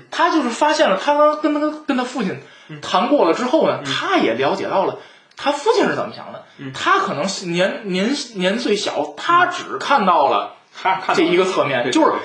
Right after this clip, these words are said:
Speaker 2: 对。
Speaker 1: 就是我妈死的时候，你，你会瞎搞，你没在，
Speaker 2: 哎。
Speaker 1: 你没在跟前儿，
Speaker 2: 对。
Speaker 1: 你就王八蛋。
Speaker 2: 哼。
Speaker 1: 但是，
Speaker 2: 嗯。
Speaker 1: 他一听他父亲讲呢，
Speaker 2: 嗯。
Speaker 1: 也有很多的
Speaker 2: 嗯。
Speaker 1: 成年人社会，当时他理解不了的苦衷。
Speaker 2: 嗯。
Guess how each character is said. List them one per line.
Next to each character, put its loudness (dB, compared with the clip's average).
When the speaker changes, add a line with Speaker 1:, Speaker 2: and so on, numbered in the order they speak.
Speaker 2:
对。 -14
Speaker 1:
就 4
是 4
我 4
妈 4
死 -6
的 2
时 4
候， 6
你， -4
你 -8
会 0
瞎 2
搞， 0
你 -6
没 2
在， 2
Speaker 2:
哎。 -4
Speaker 1:
你 -6
没 0
在 4
跟 0
前 -4
儿， 0
Speaker 2:
对。 2
Speaker 1:
你 0
就 4
王 4
八 4
蛋。 0
Speaker 2:
哼。 -2
Speaker 1:
但 2
是， 0
Speaker 2:
嗯。 -14
Speaker 1:
他 -2
一 -2
听 -2
他 2
父 -2
亲 -4
讲 -8
呢， -8
Speaker 2:
嗯。 -10
Speaker 1:
也 4
有 4
很 -2
多 6
的 -4
Speaker 2:
嗯。 -16
Speaker 1:
成 0
年 4
人 0
社 -2
会， -2
当 0
时 -4
他 2
理 2
解 2
不 0
了 0
的 2
苦 -4
衷。 -4
Speaker 2:
嗯。 -16